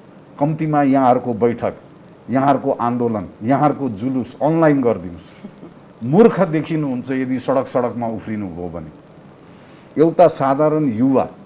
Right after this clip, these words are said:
जसले यहाँहरूप्रति he should be looking up at you, आज लाजले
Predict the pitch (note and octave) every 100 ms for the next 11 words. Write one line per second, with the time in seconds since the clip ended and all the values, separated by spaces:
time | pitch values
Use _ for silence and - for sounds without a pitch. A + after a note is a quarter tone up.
0 | F#2+ F#2 A#2+ C3 C3 A2+ B2 A#2+ A#2+ A#2+
1 | - A2+ - A#2 A2 G#2+ C3 A#2 B2+ A2
2 | C#3 F#3 F3 C#3 - F#2 F#2 - - -
3 | - - - - A#2 C3 B2+ A2 C3 B2+
4 | B2+